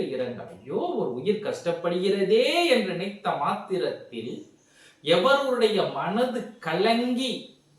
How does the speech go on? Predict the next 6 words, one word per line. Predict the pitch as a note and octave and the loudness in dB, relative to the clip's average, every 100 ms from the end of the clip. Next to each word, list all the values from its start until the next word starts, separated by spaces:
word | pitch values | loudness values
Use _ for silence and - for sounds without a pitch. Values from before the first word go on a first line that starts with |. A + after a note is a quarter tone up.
| _ C#3+ | _ -8
துன்பத்தை | C#3+ E3 E3+ - C#3 A#2+ | -6 -2 -2 -2 -4 -4
அடைகிறதோ | A2 - G#2+ G#2 F#2+ A2 A2+ D#3+ F#3+ F#3 - - - - - - _ - - | -4 -8 -8 -12 -12 -6 0 2 4 2 0 -12 -20 -20 -20 -20 _ -18 -8
அவர்கள் | B2 B2+ D#3+ G#3 - - | -6 -4 -2 -4 -4 -6
பிற | - - | -6 -6
உயிர்களுக்கு | G#3+ A3 E3+ - - G#2+ A#2+ | -6 -4 -4 -6 -12 -10 -8
இறங்குகின்றார்கள் | G#3+ A#3 G#3+ G3+ F#3+ F#3 F3+ F3+ F#3+ | -6 -6 -6 -8 -10 -10 -12 -12 -12